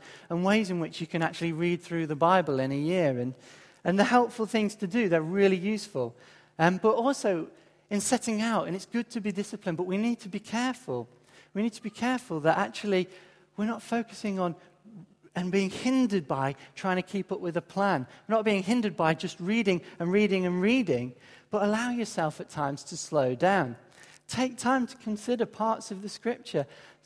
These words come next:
that stand out to you. If it's speaking to you, then give it some time to investigate it, because the most important thing when we come to God's word is not the volume that we read, although obviously getting into it, you know, in our mind, getting to grips with the bigger story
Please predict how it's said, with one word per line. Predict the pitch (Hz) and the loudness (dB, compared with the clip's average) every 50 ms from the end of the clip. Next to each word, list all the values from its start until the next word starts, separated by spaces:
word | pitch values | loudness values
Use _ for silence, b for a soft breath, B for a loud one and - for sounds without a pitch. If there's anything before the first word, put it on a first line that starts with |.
| _ - | _ -2
that | 196 208 196 202 | 0 2 2 0
stand | - - 214 214 220 208 | 0 0 0 0 0 0
out | 220 226 233 240 269 - | -2 -2 -4 -6 -8 -8
to | - 180 | -6 -6
you. | 156 131 120 120 - b b b b b b b | -6 -6 -6 -8 -14 b b b b b b b
If | 254 233 - 269 | -4 -4 -2 -4
it's | 247 - | -6 -6
speaking | - - - - - 262 277 294 294 - - 233 196 185 - | -8 -12 -12 -6 -2 0 0 0 0 -2 -4 -6 -6 -6 -6
to | - 143 | -6 -8
you, | 127 123 117 117 135 165 - b b b b b b | -6 -6 -6 -6 -8 -8 -10 b b b b b b
then | 233 240 240 | 2 2 4
give | 240 269 262 | 2 2 0
it | 226 - | -2 -4
some | - 240 226 | -2 -2 0
time | 208 - 240 277 277 254 | 2 4 6 6 6 6
to | - 214 208 | 4 2 0
investigate | 202 170 185 240 269 269 - - 262 208 214 202 180 160 151 - - | 0 4 4 4 4 4 2 -4 -4 0 2 4 4 2 0 -2 -2
it, | 131 123 123 - B B B B B B B | -2 -2 -4 -6 B B B B B B B
because | B 233 - - 247 226 - | B -6 -2 -2 -2 -2 0
the | 240 | 0
most | 233 233 262 269 247 - - | 2 2 2 2 0 -2 -4
important | 247 208 - - 247 233 214 208 - | -4 -4 -2 -2 -2 -2 -4 -2 -2
thing | - 240 240 220 | 0 0 2 2
when | 202 196 | 2 2
we | 196 196 | 2 0
come | 196 - 226 233 226 214 | -2 -2 -2 -2 -2 -2
to | - 190 | -4 -4
God's | - 202 196 185 190 - 190 | 0 0 0 0 0 -2 -2
word | 202 208 185 143 135 - B B B B B | 2 4 4 4 2 0 B B B B B
is | 190 202 | 0 0
not | 262 240 226 | 0 2 0
the | 226 | 0
volume | 185 185 208 233 240 233 202 165 | 4 6 6 6 6 6 4 2
that | 151 139 - | 0 -2 -2
we | 151 139 | -4 -4
read, | 127 120 117 117 123 156 175 - _ _ b b b b b | -4 -4 -4 -4 -4 -6 -6 -8 _ _ b b b b b
although | 208 202 214 - | 2 2 4 6
obviously | 214 240 233 226 247 220 - - 180 180 | 6 4 6 4 2 0 0 2 0 0
getting | 143 139 208 208 208 - 269 262 | 2 4 2 2 2 2 -2 -2
into | 220 214 226 226 - 185 160 | 0 0 -2 -2 -2 0 0
it, | 139 - B B B B | 0 0 B B B B
you | 196 196 208 | 0 2 4
know, | 220 214 214 202 | 6 8 8 8
in | 190 185 | 6 6
our | 180 | 4
mind, | 170 175 202 220 208 185 160 | 4 6 4 4 4 4 2
getting | 208 196 202 185 | 0 0 0 -2
to | - 185 | -6 -6
grips | 147 175 214 220 - - - | -2 0 0 0 -2 -4 -8
with | 180 175 147 | -8 -6 -6
the | 160 156 | -2 2
bigger | 160 196 185 185 175 | 4 4 4 4 2
story | - - - 190 202 214 190 160 139 | -2 -2 -2 0 2 2 2 2 2